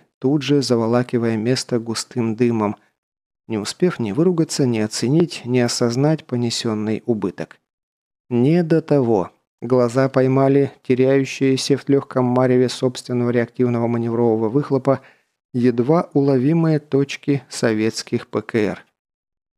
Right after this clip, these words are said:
А затем с неба спасительно упали белые хвосты противоракет "Тамкетов", находя себе добычу, судя по грязным клубкам разрывов.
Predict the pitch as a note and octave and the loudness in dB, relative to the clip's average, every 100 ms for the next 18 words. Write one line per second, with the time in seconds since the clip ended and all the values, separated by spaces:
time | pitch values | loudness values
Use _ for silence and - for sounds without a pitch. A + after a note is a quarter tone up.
0 | - C#3 C3+ D3+ - G3+ F#3 - D#3 F3+ | -2 0 2 0 0 2 2 0 2 2
1 | F3+ F#3 E3+ - - A#2 - E3+ D#3+ F3 | 2 2 0 -4 -6 -6 -4 -4 -2 0
2 | E3+ E3 D3+ - D#3 D3+ B2 C#3+ C#3+ C#3 | 2 2 0 0 2 2 2 2 4 2
3 | - B2+ A#2+ - C#3 C#3 B2+ B2 B2 A#2+ | 2 0 0 -2 -4 0 0 2 2 2
4 | A#2 A#2 - B2+ B2+ - A#2+ A#2 - B2+ | 2 -2 0 -2 -2 -8 -6 -4 -2 -2
5 | - A2 - - A2 A2 A2+ G#2+ - A2+ | -2 -8 -10 -12 -8 -6 -2 -4 -4 -4
6 | G#2+ A2 B2+ C#3+ - C3+ - - C#3 D3 | -2 -2 -2 -2 0 -2 -2 -6 -2 -2
7 | C3+ A#2 A2+ B2 B2 C3 B2+ B2+ A#2 A2+ | 0 -2 0 0 0 0 -2 -2 -4 -4
8 | - A2 A2 G#2+ G#2+ A2 G2 G2 - | -4 -4 -2 -4 -4 -4 -4 -6 -10